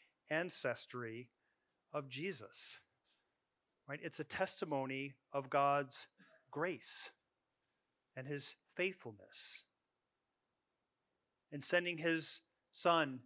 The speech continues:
Jesus, to this earth to establish his throne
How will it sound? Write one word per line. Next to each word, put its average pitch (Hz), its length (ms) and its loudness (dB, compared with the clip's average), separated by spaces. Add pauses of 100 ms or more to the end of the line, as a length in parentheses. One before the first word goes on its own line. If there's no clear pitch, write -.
(220)
Jesus, 131 720 -4 (340)
to 180 180 -2
this 151 300 -4
earth - 480 0 (1120)
to 143 160 -2
establish 151 560 2
his 139 140 -6
throne 143 520 -2